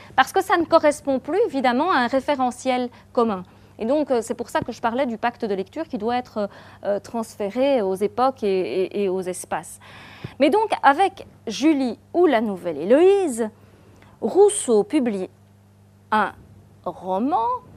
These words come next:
mais vous allez voir que c'est pas si clair, qui est sous-titré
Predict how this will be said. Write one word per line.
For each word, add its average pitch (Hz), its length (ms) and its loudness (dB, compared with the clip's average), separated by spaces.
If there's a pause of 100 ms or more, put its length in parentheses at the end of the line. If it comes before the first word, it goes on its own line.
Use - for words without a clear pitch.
(340)
mais 180 160 -16
vous 170 100 -10
allez 185 160 -4
voir 254 140 2
que - 80 -14
c'est - 80 -8
pas 277 100 -2
si - 160 -12
clair, 339 300 -2 (580)
qui 359 120 0
est 294 280 4
sous-titré 277 880 0